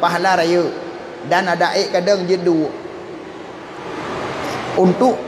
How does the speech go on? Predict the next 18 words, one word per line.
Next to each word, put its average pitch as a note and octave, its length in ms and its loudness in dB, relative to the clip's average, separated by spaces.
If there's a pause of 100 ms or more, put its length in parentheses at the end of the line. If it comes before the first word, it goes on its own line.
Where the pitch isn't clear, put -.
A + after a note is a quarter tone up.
(160)
menggemarkan F3+ 880 0
tanyo, F3+ 320 -2 (960)
untuk F3+ 400 2
gepegalak F3+ 720 4
tanyo F#3+ 540 0 (600)
supaya F3 560 4
ngek F3 320 -2
tatim F3+ 400 0
sembahyang D#3+ 480 0
sunat. D#3 360 -2 (600)
Yang D3+ 120 -4 (120)
kejit, F#3+ 240 2 (320)
bak D#3+ 240 2
ibadah D3+ 400 0
sunat, F3+ 400 0 (640)
jid G#3+ 240 0
du G3+ 240 0 (240)
walaupun E3 560 2